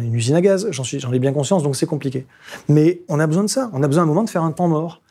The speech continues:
Quand je dis un temps mort, ça veut pas dire arrêter le monde, mais c'est au moins se ménager un espace à l'intérieur duquel on se dit, pourquoi on est là, en fait ? Il y a, il y a une rais-, est-ce que, est-ce qu'on a un but ?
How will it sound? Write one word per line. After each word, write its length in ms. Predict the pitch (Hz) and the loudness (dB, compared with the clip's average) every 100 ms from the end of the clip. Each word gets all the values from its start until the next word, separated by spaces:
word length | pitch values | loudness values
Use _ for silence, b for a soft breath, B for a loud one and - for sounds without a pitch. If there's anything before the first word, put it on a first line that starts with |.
| b b b | b b b
Quand 120 | b 123 | b 0
je 40 | |
dis 40 | |
un 60 | 139 | 2
temps 120 | 151 | 4
mort, 140 | 185 - | 2 2
ça 80 | |
veut 40 | 135 | 0
pas 60 | |
dire 140 | 139 143 | 2 2
arrêter 260 | 143 151 | 2 2
le 60 | 175 | 0
monde, 260 | 208 170 131 | 0 -2 -4
mais 80 | 127 | -2
c'est 200 | - - | -2 2
au 140 | 220 | 2
moins 360 | 202 180 190 269 | 2 0 -2 -4
se 460 | - - - - - | -10 -10 -8 -6 0
ménager 420 | 143 190 185 156 | 2 4 2 0
un 120 | 143 | 0
espace 600 | 165 170 - 180 226 - - _ | 0 -2 -4 -4 -6 -12 -14 _
à 80 | 147 | -2
l'intérieur 320 | 151 151 160 | -2 2 0
duquel 400 | 143 127 160 208 - b b | 0 0 0 0 -6 b b
on 80 | 147 | -4
se 60 | 131 | 0
dit, 280 | 151 147 - b b b b b b _ _ _ _ _ _ - | 0 0 -4 b b b b b b _ _ _ _ _ _ -2
pourquoi 280 | 165 208 269 | 0 2 2
on 160 | 233 | 2
est 300 | 196 190 180 | 2 2 2
là, 140 | 180 240 | 0 -4
en 80 | |
fait ? 240 | 214 - - - | -6 -6 -6 -2
Il 80 | 165 | 0
y 40 | |
a, 80 | 190 | 2
il 60 | |
y 40 | 175 | 2
a 40 | |
une 120 | 226 | 2
rais-, 220 | 196 190 - | 2 0 -2
est-ce 280 | 165 240 151 | -4 -4 -2
que, 220 | 185 190 | -2 -2
est-ce 120 | - | -2
qu'on 100 | 190 | 0
a 60 | 185 | 0
un 80 | 156 | 0
but ? 520 | 135 170 277 - - | 2 2 2 -2 -20